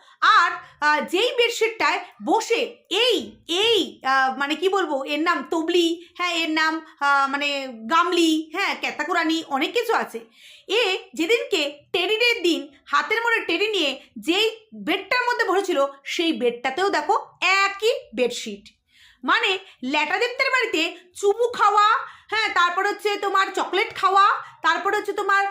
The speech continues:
আহ, প্রপোজ ডে, তারপর হচ্ছে ভ্যালেন্টাইন্স ডে, সমস্ত কিছু ডে, খাওয়া খাই,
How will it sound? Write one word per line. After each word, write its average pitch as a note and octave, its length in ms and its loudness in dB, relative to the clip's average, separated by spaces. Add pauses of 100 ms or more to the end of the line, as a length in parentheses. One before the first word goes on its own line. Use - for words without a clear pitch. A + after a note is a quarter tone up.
(160)
আহ, C#4+ 280 2
প্রপোজ F4 440 0
ডে, F#4+ 360 0
তারপর E4 340 0
হচ্ছে G4 220 -2
ভ্যালেন্টাইন্স D4 540 -2
ডে, F#4+ 280 -2 (120)
সমস্ত F#4+ 480 -2
কিছু B4 260 0
ডে, E4+ 480 0
খাওয়া D#4+ 400 4
খাই, G4+ 440 0